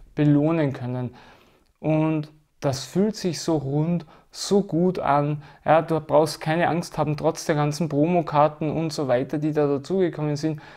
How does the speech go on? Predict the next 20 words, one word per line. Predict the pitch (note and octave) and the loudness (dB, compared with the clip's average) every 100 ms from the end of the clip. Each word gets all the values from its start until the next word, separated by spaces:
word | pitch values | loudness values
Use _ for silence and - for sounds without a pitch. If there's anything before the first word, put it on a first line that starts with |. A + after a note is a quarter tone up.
| - | -10
dass | C#3 - | -8 -2
irgendwie | F3 F3+ F3 E3+ | 0 2 0 -2
zu | - D#3+ C3+ | 0 0 4
wenig | D3 E3 F3+ F3 - - - | 4 4 2 -2 -8 -12 -4
mit | D#3+ D#3+ - _ - | -4 -4 -10 _ 0
dem | D3+ B2+ | 2 2
Wein | A2+ B2+ D#3 F#3 | 0 0 2 0
spürbar | - - E3 F#3 G#3 D#3 C3+ B2+ | -2 -8 -2 0 2 4 2 2
wäre. | B2+ C3+ D3+ E3+ - - - _ _ - | -2 0 -2 -4 -8 -20 -20 _ _ 0
Ähm, | D3 D3 D3+ D3 | 4 4 2 -2
war | B2+ C#3+ D3 | 2 2 4
bei | D3+ | 2
uns | C#3+ | 2
echt | - D#3 D#3 F#3+ | 0 -2 0 0
nicht | G3 - | 0 0
der | D#3 | -2
Fall | - B2+ D#3 | 2 2 2
und | F3 D3+ D3 | 2 -4 -6
das | - | -6
hat | C#3 | -8